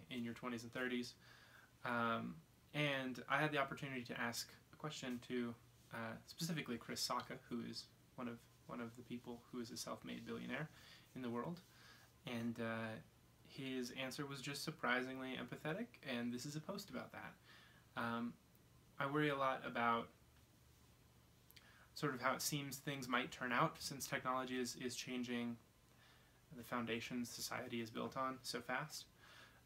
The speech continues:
Um, and I, I don't really have a good perspective on it 'cause I'm very young and I don't have a lot of life experience. And Chris has had a very different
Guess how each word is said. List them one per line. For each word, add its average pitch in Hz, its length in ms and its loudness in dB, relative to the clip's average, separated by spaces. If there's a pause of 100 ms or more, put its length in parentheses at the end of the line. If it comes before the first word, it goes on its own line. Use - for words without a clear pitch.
(160)
Um, 120 320 -6 (100)
and 117 100 -2
I, 113 120 -2 (260)
I 117 60 -4
don't 117 260 0
really 123 160 2
have 120 220 0
a 123 40 -2
good 123 220 -4
perspective 123 440 0
on 110 120 2
it 113 100 -6
'cause 120 140 -8
I'm 120 60 -4
very 113 240 -2
young 113 160 -2
and 113 100 -8
I 113 40 -8
don't 113 180 -4
have 113 120 -4
a 113 40 -4
lot 110 180 -2
of 113 120 -4 (180)
life 110 180 -10
experience. 117 640 -8 (100)
And 113 320 -14 (540)
Chris 117 380 -2
has 120 320 -6
had 110 360 -2 (540)
a 120 40 -8
very 139 260 2
different 127 400 -2